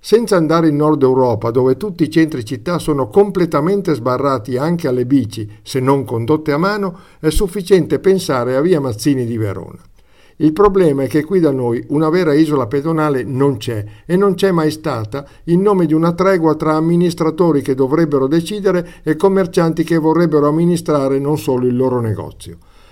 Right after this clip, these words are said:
Se facciamo camminare le persone tra le offerte, può darsi che comprino. Se le facciamo solo sfrecciare,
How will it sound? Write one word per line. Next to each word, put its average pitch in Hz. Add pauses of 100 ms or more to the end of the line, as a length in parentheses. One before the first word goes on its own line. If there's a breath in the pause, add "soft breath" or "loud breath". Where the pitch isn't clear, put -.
(160 soft breath)
Se -
facciamo 180
camminare 160
le 143
persone 135
tra 135
le 120
offerte, 190 (200 loud breath)
può 156
darsi 143
che 123
comprino. 101 (160 soft breath)
Se -
le 147
facciamo 160
solo 165
sfrecciare, 190